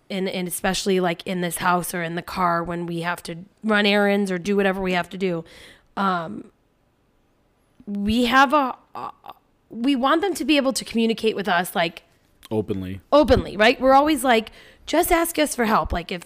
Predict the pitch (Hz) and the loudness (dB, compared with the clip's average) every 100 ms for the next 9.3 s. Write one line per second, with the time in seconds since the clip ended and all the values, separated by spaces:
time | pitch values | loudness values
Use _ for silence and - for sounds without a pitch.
0 | - 214 220 285 294 - 277 262 240 214 | -6 -2 0 0 -4 -6 -4 -2 0 0
1 | 202 190 - - 202 185 175 180 196 190 | -2 -4 -6 -6 -6 -4 -6 -4 -4 -4
2 | - 247 240 190 190 180 180 - 202 - | 2 2 2 -2 -2 -2 -2 -2 -2 -2
3 | 262 247 - 202 180 180 170 156 - 240 | 0 2 2 0 2 0 -4 -8 0 4
4 | 185 - - - _ - 339 339 359 415 | 4 0 -16 -20 _ 0 0 2 2 2
5 | 185 - 247 254 190 170 233 233 185 190 | 0 0 2 2 2 -2 0 0 0 -4
6 | 180 - - - _ _ _ _ _ _ | -4 -8 -20 -20 _ _ _ _ _ _
7 | _ - 214 - _ _ _ _ _ 220 | _ -8 -8 -8 _ _ _ _ _ -20
8 | - 254 226 254 285 277 262 233 208 - | -14 -6 2 2 2 0 0 -4 -2 0
9 | 262 - | 0 0